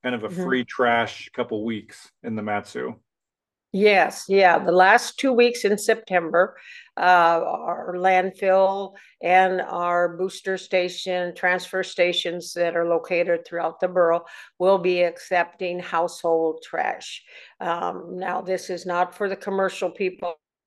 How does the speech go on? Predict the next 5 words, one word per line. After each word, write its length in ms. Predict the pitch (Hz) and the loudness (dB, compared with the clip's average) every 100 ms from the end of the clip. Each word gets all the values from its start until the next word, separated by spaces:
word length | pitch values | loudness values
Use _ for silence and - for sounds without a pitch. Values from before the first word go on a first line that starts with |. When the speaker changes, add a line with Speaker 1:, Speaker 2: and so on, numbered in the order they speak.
| _ _ _ _ _ - | _ _ _ _ _ -2
Speaker 2:
or 440 | 175 170 170 170 | 2 4 2 2
the 100 | 175 | -2
home 320 | 170 175 180 165 | 0 -2 -2 -2
builder 640 | 170 165 170 170 170 165 - - - - | 0 0 0 0 -2 -6 -18 -20 -20 -10
or 520 | 170 165 160 160 165 | -4 -2 -2 -4 -8